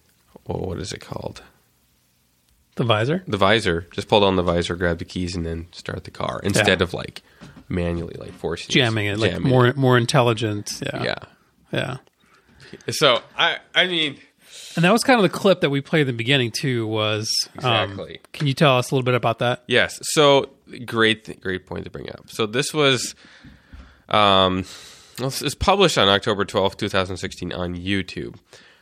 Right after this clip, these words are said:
Speaker 1: But Wired magazine did an interview with Barack Obama and a couple other guys. Um,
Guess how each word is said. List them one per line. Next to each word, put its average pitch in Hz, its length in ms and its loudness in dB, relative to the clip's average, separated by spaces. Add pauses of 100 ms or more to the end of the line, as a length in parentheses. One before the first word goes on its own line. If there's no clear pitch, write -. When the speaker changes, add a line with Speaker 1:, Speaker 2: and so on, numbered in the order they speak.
(160)
Speaker 1:
But 104 600 4
Wired 113 800 0 (260)
magazine 95 600 2
did 92 140 0
an - 60 -2
interview 101 360 4
with 87 160 -2
Barack 87 320 2
Obama 87 680 0 (680)
and 85 460 2
a - 20 -6
couple 92 280 0
other 92 160 4
guys. 85 460 0 (240)
Um, 87 420 -4